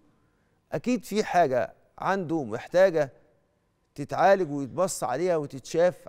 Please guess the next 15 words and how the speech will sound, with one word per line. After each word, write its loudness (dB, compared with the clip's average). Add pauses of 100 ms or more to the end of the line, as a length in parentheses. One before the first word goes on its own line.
عشان -8
انتوا -4
الاتنين -6
تعيشوا -4
في -18
حياة 2
سليمة -4
وح-، -4
وعشرة -2
حسنة. -4 (1400)
فأنا 4
شايف 0
إن -6 (200)
لازم 2 (260)
يحصل -4